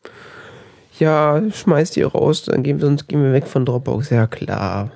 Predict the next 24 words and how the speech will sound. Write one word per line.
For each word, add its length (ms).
Und 140
was 160
nutzt 300
ihr 80
dann? 460
Ist 140
ja 40
nicht 160
so, 80
dass 160
es 60
Alternativen 640
gäbe. 300
Es 220
gibt 140
zwar 240
andere 400
Anbieter 500
von 300
so, 320
äh, 520
Datensynchronisationsgedöns, 2000
aber, 560
ähm, 320